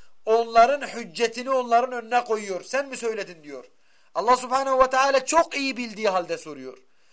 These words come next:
İsa aleyhisselam da diyor, "Seni tenzih ederim. Zaten böyle bir şey söylemişsem sen bunu bilirsin. Ben hakkım olan bir şeyi, hakkım olmayan bir şeyi söylemem.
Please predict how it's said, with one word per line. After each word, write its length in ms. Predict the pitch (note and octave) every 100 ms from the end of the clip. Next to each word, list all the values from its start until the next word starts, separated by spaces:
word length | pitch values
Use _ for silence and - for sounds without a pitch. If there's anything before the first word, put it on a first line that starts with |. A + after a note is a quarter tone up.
| _ _ E3+
İsa 220 | E3 C4+
aleyhisselam 520 | C4+ C4 B3+ C4 B3
da 100 | A#3+
diyor, 140 | A#3
"Seni 240 | A3+ A3+ A#3
tenzih 420 | A3 G3 G3+ F3+
ederim. 340 | D3+ C#3 - _ _ _ _
Zaten 420 | - B3+ C4+ A3+
böyle 240 | B3 B3 A#3+
bir 120 | A3+
şey 200 | - A3+
söylemişsem 800 | G#3+ G3 G3 A#3 - G3 E3 - -
sen 340 | - A3 F#3
bunu 240 | F#3 G3
bilirsin. 600 | D#3 D#3+ G3+ - D#3 C3 _ _ _ _
Ben 480 | C3+ A3 B3+ B3 - - _
hakkım 580 | - F3+ - A#3+ B3+ -
olan 420 | F#3+ G3 G#3 F3 D#3+
bir 160 | G#3+
şeyi, 680 | F3+ F3+ F#3 A3 C4 A#3+ _ _ _ _ _
hakkım 380 | - D#3 - A3+
olmayan 420 | A3+ G#3+ G3+ F3+
bir 120 | A3
şeyi 480 | G3 F#3+ G3+ G#3 - _ _
söylemem. 800 | - F3 E3 D#3+ E3 F#3+ F#3